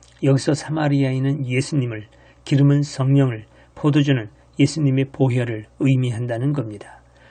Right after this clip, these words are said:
그러니까 이 이야기를 알레고리로 해석하면 하나님의 사람들은 교회를 떠나지 말고 살아야 되는데,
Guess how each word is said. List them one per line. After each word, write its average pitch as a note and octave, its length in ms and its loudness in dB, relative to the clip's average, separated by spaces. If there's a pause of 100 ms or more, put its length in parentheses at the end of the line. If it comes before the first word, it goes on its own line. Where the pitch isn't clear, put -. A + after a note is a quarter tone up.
(100)
그러니까 C#3+ 520 4
이 D3 180 0
이야기를 C3+ 540 2
알레고리로 C#3 720 2
해석하면 A#2 640 -6 (340)
하나님의 D3+ 460 2
사람들은 B2 600 -6 (300)
교회를 C#3 420 4
떠나지 D3 380 0
말고 B2 440 0
살아야 C3+ 420 -2
되는데, A2+ 580 -6